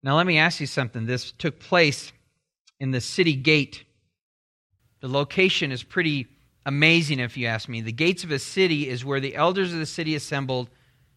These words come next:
to be able to, uh, do land deals as well as to pass judgment.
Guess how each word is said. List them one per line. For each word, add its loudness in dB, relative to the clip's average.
to -8
be 4
able 0
to, -2
uh, -6
do -6
land 0
deals 0
as -10
well -2
as -10
to -10
pass -10
judgment. -10